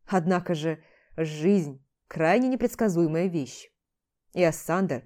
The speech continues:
всегда смотревший на женщин с холодной усмешкой, теперь сдувает пылинки со своего золота,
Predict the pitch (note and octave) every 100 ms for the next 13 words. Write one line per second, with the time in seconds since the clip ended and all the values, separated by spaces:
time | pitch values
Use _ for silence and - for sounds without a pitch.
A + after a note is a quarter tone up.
0 | _ _ - G#3+ G3+ G3+ - F3 G3 G3
1 | F3 E3+ D#3+ G3+ G3+ D#3+ - F3 F3+ D#3+
2 | C#3+ - D#3+ B3 - D3 C3 _ _ _
3 | _ - F3 B3+ G#3+ A3 A3 A3+ A3 F3
4 | D#3 A3+ A#3+ A#3 A3+ _ - C#4+ - A#3+
5 | F#3+ F#3+ E3+ F3 A3+ E3 D3 C3+